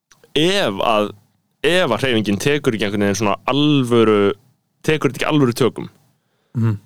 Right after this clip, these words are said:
Speaker 1: þú veist, og, og ég veit ekki hvað það myndi þýða. Þú veist, það þarf einhver annar að skilgreina hvað það, hvað það er að taka
Speaker 2: Mhm.
Speaker 1: þetta alvöru tökum, en ef það gerir það ekki að mati þessa meirihluta, eh, þá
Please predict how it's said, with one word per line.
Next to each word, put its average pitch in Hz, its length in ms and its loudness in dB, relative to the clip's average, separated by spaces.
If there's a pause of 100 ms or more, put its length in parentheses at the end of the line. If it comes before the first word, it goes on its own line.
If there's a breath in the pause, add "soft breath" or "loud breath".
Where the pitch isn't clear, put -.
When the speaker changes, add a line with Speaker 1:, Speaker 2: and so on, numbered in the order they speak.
Speaker 1:
þú - 20 -4
veist, 107 120 -2
og, 123 360 -2
og 135 60 4
ég 120 120 4
veit 151 140 0
ekki 131 160 -4
hvað 131 200 -2
það 135 140 0
myndi 117 140 -2
þýða. 82 320 0
Þú - 200 -14
veist, 107 120 -4
það 113 120 0
þarf 120 140 0
einhver 113 160 0
annar 127 180 0
að - 80 -6
skilgreina 117 360 -2
hvað 113 200 0
það, 104 280 -6
hvað 113 180 0
það 104 100 0
er 139 100 0
að 123 60 -2
taka 123 120 0
Speaker 2:
Mhm. 120 120 -2
Speaker 1:
þetta 113 100 0
alvöru 110 180 0
tökum, 117 200 0
en 117 60 -4
ef 139 140 0
það 131 200 -4
gerir 156 240 0
það 120 100 -2
ekki 120 100 -4
að 117 40 0
mati 117 460 -2 (760)
þessa 120 180 -2
meirihluta, 98 500 -2 (640 loud breath)
eh, 104 440 0 (400)
þá 151 520 0